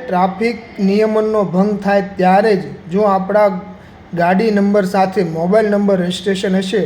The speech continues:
તો ઓનલાઈન ચલણ ઇસ્યુ થયાની જાણ તે જે, જે તે સમયે જ મોબાઈલમાં ટેક્સ્ટ મેસેજ દ્વારા થ-, કરવામાં આવે છે. પરંતુ હાલ સુરત ખાતે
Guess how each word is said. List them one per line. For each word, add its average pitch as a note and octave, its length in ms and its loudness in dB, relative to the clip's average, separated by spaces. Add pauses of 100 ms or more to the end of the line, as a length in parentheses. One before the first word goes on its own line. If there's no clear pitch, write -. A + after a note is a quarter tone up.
(440)
તો G3 260 0
ઓનલાઈન G#3 560 2
ચલણ G3+ 320 2
ઇસ્યુ G3 300 -2
થયાની F#3+ 520 0 (320)
જાણ F#3 240 0
તે F#3 240 -2
જે, F#3+ 240 2 (200)
જે F#3 140 0
તે G#3 180 2
સમયે G3+ 420 2
જ F#3 80 -2 (420)
મોબાઈલમાં G3+ 640 2
ટેક્સ્ટ G3 260 -2
મેસેજ F#3 320 -2
દ્વારા F3+ 420 0 (260)
થ-, F#3+ 180 -2
કરવામાં F#3 420 2
આવે D#3 140 0
છે. D3 180 -12 (720)
પરંતુ G3+ 440 2 (1400)
હાલ F3+ 300 2 (140)
સુરત - 300 2
ખાતે E3 340 -2